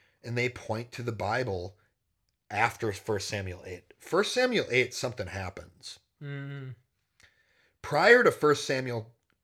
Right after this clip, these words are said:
Speaker 1: chapter eight, men were actually about women. Men actually facilitated the purpo-, purpose and progress of women. We see Sarah tells Abraham to marry Hagar.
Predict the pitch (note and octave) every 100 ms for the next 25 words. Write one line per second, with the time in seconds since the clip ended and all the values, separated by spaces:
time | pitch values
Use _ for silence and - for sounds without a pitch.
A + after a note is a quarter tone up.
0 | _ - C3+ B2 - - A#2 F2 - -
1 | _ _ _ _ _ - B2 C3+ D#3 E3+
2 | E3 - _ _ A2+ B2 A#2 A#2 A2 B2+
3 | A2+ G#2+ G#2 _ G#2 G2+ G2 F#2+ F#2 -
4 | F#2 D#2+ - G2 _ _ A#2+ A#2 B2 C3+
5 | C3+ C#3 _ _ - G#2+ - - G#2+ F#2+
6 | - - - A2 G#2+ F#2+ G2+ F#2 G2 -
7 | F#2 F2+ F2 F#2 _ - A2+ F#2+ - F2
8 | F2 E2+ D#2+ - E2+ - C#2+ D2+ _ _
9 | _ _ _ _ _ _ _ _ _ A2
10 | B2 - C#3 C3+ - - G#2 A#2+ C3 -
11 | G#2 G#2 F#2+ G2 B2 F2+ F#2 F#2 F#2+ F#2
12 | F#2+ F2 E2+ F#2+ A#2 F2+ G#2 C#3+